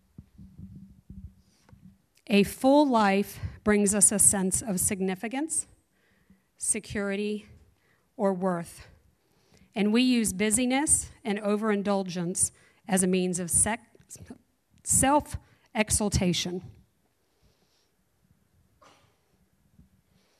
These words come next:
Number two, we don't trust God to fulfill his promises to us.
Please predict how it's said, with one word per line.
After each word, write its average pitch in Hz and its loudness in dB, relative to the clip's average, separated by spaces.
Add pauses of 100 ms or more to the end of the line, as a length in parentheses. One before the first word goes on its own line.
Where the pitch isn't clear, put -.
(540)
Number 185 -4
two, 226 -4 (960)
we 214 -4
don't 214 0
trust - -4
God 170 -6 (1400)
to 226 -4
fulfill 202 -2
his 196 -4
promises 202 -4
to 220 -8
us. 175 -4